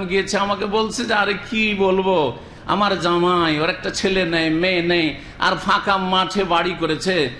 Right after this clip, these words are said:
আর এখানে ওর স্ত্রীকে ছেড়ে দিয়ে চলে গেছে, বলা নাই কিছু।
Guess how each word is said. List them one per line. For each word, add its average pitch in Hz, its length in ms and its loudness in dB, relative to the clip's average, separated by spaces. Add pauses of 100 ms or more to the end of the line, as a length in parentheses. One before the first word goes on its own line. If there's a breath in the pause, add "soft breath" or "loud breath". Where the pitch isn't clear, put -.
(180 loud breath)
আর 214 160 2
এখানে 226 360 0
ওর 233 200 2
স্ত্রীকে 220 300 -2
ছেড়ে 214 240 2
দিয়ে 202 180 2
চলে 202 140 0
গেছে, 95 220 -6 (180)
বলা 175 240 2
নাই 185 140 0
কিছু। - 280 -8